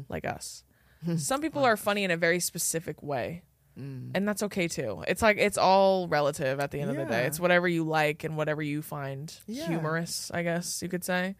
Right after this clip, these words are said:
Speaker 1: But I, I think, like, silly jokes are funny. I think layered jokes are, I, I'm, like,
Speaker 2: I like
Speaker 1: not
Speaker 2: quirky.
Speaker 1: Yeah, like,
Speaker 2: I
Speaker 1: I'm
Speaker 2: like
Speaker 1: not
Speaker 2: random stuff.
Speaker 1: Same.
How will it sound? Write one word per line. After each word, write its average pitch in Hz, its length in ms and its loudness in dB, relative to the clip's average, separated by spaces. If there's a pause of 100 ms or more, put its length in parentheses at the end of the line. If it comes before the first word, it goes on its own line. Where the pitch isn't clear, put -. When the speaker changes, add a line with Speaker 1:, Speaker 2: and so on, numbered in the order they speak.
(540)
Speaker 1:
But 185 320 10
I, 190 220 12 (120)
I 196 100 4
think, 214 220 -2
like, 220 260 4
silly 185 480 0
jokes 190 380 4
are 185 100 4
funny. 175 420 0
I 151 160 -2
think 156 220 -6
layered 160 360 0
jokes 165 220 -4
are, 135 60 -4
I, 127 240 2
I'm, 185 300 0
like, 185 200 0
Speaker 2:
I 180 60 -8
like 190 60 -2
Speaker 1:
not 180 240 2
Speaker 2:
quirky. 156 840 -6
Speaker 1:
Yeah, 247 440 10
like, 180 240 6
Speaker 2:
I 202 140 8
Speaker 1:
I'm 208 40 6
Speaker 2:
like 208 120 0
Speaker 1:
not 214 240 0
Speaker 2:
random 127 560 -4
stuff. 120 420 -10
Speaker 1:
Same. 170 580 0